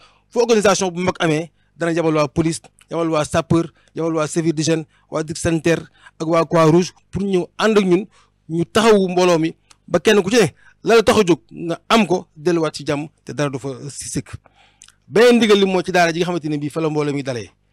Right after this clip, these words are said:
diggante wàccaay gan ñi, gàttanu leen, teral leen, kenn bañ a xiif, kenn bañ a mar,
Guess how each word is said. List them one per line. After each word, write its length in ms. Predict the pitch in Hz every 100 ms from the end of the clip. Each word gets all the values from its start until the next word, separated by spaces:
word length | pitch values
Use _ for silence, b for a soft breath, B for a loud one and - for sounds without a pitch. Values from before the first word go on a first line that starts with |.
| _ -
diggante 300 | 151 156 143
wàccaay 360 | 147 143 135 131
gan 140 | 139 127
ñi, 140 | 104 _ _ _ _
gàttanu 360 | 127 165 160 147
leen, 220 | 131 104 _ _ _ _
teral 220 | 165 160
leen, 300 | 143 139 107 _ _
kenn 160 | - 175
bañ 160 | 156 156
a 40 |
xiif, 320 | 139 147 117 - _ -
kenn 180 | 175 165
bañ 180 | 156
a 40 | 156
mar, 220 | 147 127